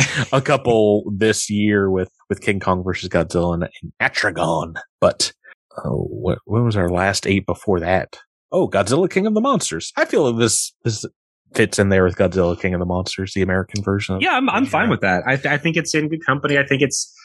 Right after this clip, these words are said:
Speaker 2: I, I, I'm happier it has an eight rather than a seven, but I, I really feel like it, <laughs> for me, it is a seven. But yeah, I think, I think this is, you know, it at least kickstarts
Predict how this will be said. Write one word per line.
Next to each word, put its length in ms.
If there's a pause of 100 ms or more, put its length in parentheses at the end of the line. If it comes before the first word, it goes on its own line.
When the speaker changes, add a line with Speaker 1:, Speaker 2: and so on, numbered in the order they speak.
(280)
Speaker 2:
I, 80 (340)
I, 60 (100)
I'm 140
happier 540
it 180
has 460
an 220
eight 300
rather 240
than 120
a 60
seven, 500
but 140
I, 280 (120)
I 240
really 240
feel 220
like 160
it, 160 (360)
<laughs> 360
for 200
me, 240
it 120
is 160
a 40
seven. 380 (340)
But 340 (260)
yeah, 240
I 100
think, 180
I 120
think 200
this 160
is, 480 (280)
you 100
know, 380 (380)
it 100
at 80
least 260
kickstarts 760